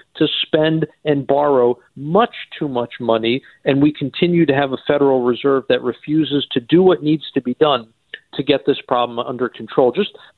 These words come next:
for, for a little bit of perspective, which I think we talked about, uh, last time, you know, the, the Treasury has already borrowed more than five hundred billion dollars, half a trillion dollars, just in the first three weeks of October.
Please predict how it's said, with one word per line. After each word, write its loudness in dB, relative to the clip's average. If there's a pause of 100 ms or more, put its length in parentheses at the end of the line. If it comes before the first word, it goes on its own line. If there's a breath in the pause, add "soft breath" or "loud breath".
for, 2 (100)
for 4
a 4
little 2
bit 2
of -2
perspective, -4
which -10
I -2
think -4
we 0
talked -2
about, 0 (300)
uh, 2
last -2
time, -4 (200)
you 2
know, 2
the, 0 (100)
the 0
Treasury 0
has 0
already 2
borrowed 0
more 0
than -6 (140)
five 2 (260)
hundred -2
billion 4
dollars, 0
half -4
a -4
trillion -4
dollars, 0 (340 soft breath)
just 2 (260)
in 2
the 2
first 2 (120)
three 2
weeks -2
of 0
October. 0